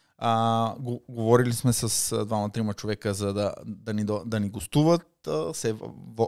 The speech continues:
а, в-, в-, ам, се волейболисти, за да мож-,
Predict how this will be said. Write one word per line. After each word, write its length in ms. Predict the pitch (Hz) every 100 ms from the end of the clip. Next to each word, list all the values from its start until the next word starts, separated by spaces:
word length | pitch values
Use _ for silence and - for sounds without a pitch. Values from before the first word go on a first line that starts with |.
| -
а, 40 |
в-, 440 | 107 104 107 104 104
в-, 120 | 110
ам, 340 | 107 101 101 - - _ _ _ _ _ -
се 140 | 110
волейболисти, 920 | 104 110 110 127 135 - 156 165 165
за 160 | 131 131
да 100 | 120
мож-, 360 | 127 131 131